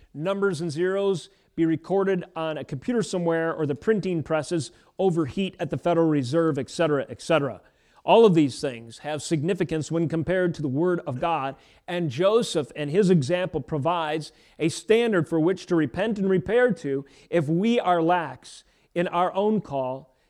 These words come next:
to organize ourselves according to the Word of God. Wisdom and stewardship. Joseph's messianic ascension is marked by these.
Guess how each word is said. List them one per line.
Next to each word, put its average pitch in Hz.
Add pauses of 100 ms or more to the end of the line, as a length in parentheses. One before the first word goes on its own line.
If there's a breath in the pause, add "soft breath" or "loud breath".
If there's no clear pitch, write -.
to -
organize 156
ourselves 135
according 147
to -
the 147
Word 123
of 131
God. 113 (880)
Wisdom 165
and 151
stewardship. 151 (240)
Joseph's 143
messianic 147
ascension 156
is 120
marked 151
by 147
these. 156